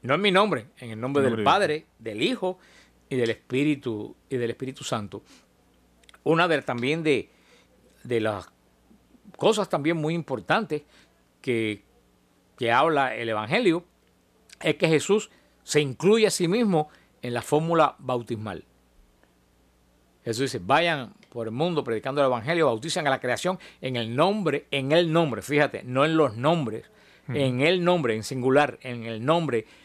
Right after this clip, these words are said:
Speaker 1: del Padre, del Hijo y del Espíritu Santo. Un solo nombre menciona a las tres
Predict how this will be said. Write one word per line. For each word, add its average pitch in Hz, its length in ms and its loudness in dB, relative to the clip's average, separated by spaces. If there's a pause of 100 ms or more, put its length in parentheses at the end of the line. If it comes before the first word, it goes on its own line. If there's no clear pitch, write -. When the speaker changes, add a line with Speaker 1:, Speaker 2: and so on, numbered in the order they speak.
(160)
Speaker 1:
del 107 280 -6
Padre, 208 520 0 (540)
del 110 380 -4
Hijo 196 460 0 (300)
y 123 60 -10
del 107 120 -6
Espíritu 120 320 -8
Santo. 95 340 -14 (100)
Un 196 200 4
solo 190 280 4
nombre 180 440 2 (540)
menciona 143 420 0
a - 20 2
las 147 160 0
tres 147 460 -2